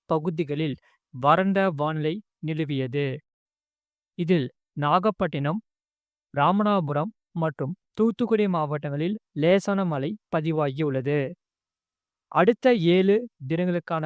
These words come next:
வானிலை முன்னறிவிப்பு மற்றும் எச்சரிக்கை. கிழக்கு திசை காற்றின் வேக மாறுபாடு காரணமாக பதினான்காம் தேதி தென் தமிழகம் மற்றும் டெல்டா மாவட்டங்களில் ஓரிரு இடங்களிலும் காரைக்கால் பகுதிகளிலும்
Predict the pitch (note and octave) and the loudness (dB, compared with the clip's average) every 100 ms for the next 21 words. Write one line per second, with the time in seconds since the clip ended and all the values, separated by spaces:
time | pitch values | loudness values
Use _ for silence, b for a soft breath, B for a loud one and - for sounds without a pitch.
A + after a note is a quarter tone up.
0 | D3 D3 E3 F3 F3 D3+ D#3 D#3 C#3+ - | -4 -2 -2 0 0 0 -2 -2 -4 -2
1 | F#3+ A3+ - D3 C#3 D#3+ D3+ B2+ D3 C3+ | -2 -2 -8 -8 -6 -4 -4 -4 -6 -4
2 | D3 C3+ - _ _ _ _ _ - G#3+ | -6 -6 -10 _ _ _ _ _ 2 4
3 | A#3 A3+ A3 G3+ F3+ F3 E3+ F#3 F3+ D#3 | 4 2 0 0 0 0 0 0 0 0
4 | D#3+ E3+ D#3+ D3+ E3 D#3 D#3 D#3 - C#3 | 0 -2 0 0 -2 -4 -4 -4 -2 -2
5 | C3 C3 B2 C3+ D#3 - _ _ _ _ | -2 -4 -4 0 0 0 _ _ _ _
6 | _ _ _ - D#3 G3 F#3+ F3+ E3 D3 | _ _ _ -2 2 2 2 2 2 0
7 | C3+ C3+ A#3 - _ _ _ G3 G3 G3+ | -2 -2 -4 -6 _ _ _ 0 2 2
8 | G3+ E3+ D3+ C3+ F#3+ A#3 _ _ - E3+ | 0 0 -2 -2 -4 -6 _ _ -6 -4
9 | D#3+ D#3 B2+ _ _ - C3 F#3+ A3+ - | -2 -4 -6 _ _ -10 0 0 2 2
10 | B3 G#3 E3 D#3 D#3 D3 C#3+ E3+ G#3+ _ | 2 4 0 -2 -4 -6 -4 -4 -6 _
11 | _ _ C#3 E3+ G#3+ A#3 A3+ A3 E3+ D#3+ | _ _ -4 4 6 6 2 0 -2 -2
12 | D3+ D3 D#3+ D3 - _ _ _ - D3+ | -4 -4 -4 -6 -12 _ _ _ -2 0
13 | F3+ F#3+ - F#3 F#3 - - D#3+ E3 E3+ | 0 -2 -2 -2 -2 -8 -8 -6 -4 -4
14 | F3+ F3 E3+ F3+ | -2 -2 -2 -2